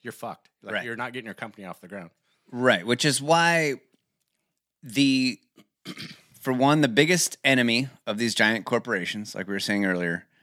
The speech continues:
Speaker 2: are mom and pop shops, or, or you doing your own thing in your backyard, which is not economically viable, but mom and pop shops.
Speaker 1: And that's
Speaker 2: Is
Speaker 1: why
Speaker 2: it a
Speaker 1: there's a
Speaker 2: coincidence that that's who was destroyed during
Speaker 1: I was just gonna
Speaker 2: covid?
Speaker 1: say. <laughs>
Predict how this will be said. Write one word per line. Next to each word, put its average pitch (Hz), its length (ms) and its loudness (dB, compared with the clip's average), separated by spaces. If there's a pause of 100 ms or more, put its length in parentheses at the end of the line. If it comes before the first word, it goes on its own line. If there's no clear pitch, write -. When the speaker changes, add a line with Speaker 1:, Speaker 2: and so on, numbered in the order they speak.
(240)
Speaker 2:
are 98 480 2
mom 98 280 0
and 95 100 -2
pop 92 220 2
shops, - 340 -10
or, 92 220 -4
or 104 180 0
you 104 240 4
doing 101 380 2
your 95 160 2
own 95 180 2
thing 92 180 -2
in 87 60 -2
your 87 80 -2
backyard, 82 460 -2
which 82 180 -10
is 80 180 -6
not 85 220 -8 (120)
economically 82 460 -12
viable, 113 380 4
but 98 220 -2 (320)
mom 123 220 6
and 110 100 -2
pop 95 200 0
shops. - 360 -10 (380)
Speaker 1:
And 123 160 -6
that's 147 160 0
Speaker 2:
Is - 40 -6
Speaker 1:
why 160 60 0
Speaker 2:
it 156 80 2
a 147 40 6
Speaker 1:
there's 143 100 -2
a - 40 0
Speaker 2:
coincidence 156 480 4
that 127 100 2
that's 127 240 4
who 131 460 2 (120)
was 107 360 -2 (140)
destroyed 107 560 2
during 101 220 2
Speaker 1:
I 98 80 -2
was 98 140 -6
just 113 220 -2
gonna 110 120 0
Speaker 2:
covid? 143 120 -2
Speaker 1:
say. 143 320 -4 (300)
<laughs> 160 100 -10